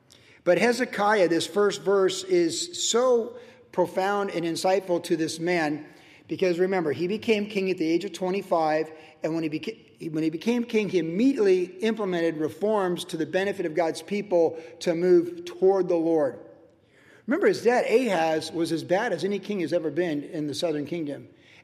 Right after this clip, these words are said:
Ahaz, in fact, two weeks ago on Saturday night was one of the three kings that we looked at. There was Uzziah, Jotham, and Ahaz.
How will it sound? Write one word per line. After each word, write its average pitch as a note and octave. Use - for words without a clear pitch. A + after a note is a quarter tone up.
Ahaz, F#3
in E3+
fact, F3+
two C4+
weeks G3
ago D#3+
on D3+
Saturday D#3
night E3+
was D3+
one E3+
of E3+
the D3
three F3+
kings F#3
that -
we D3
looked F3
at. C#3+
There D#3+
was D#3
Uzziah, F3+
Jotham, E3+
and C#3+
Ahaz. D3+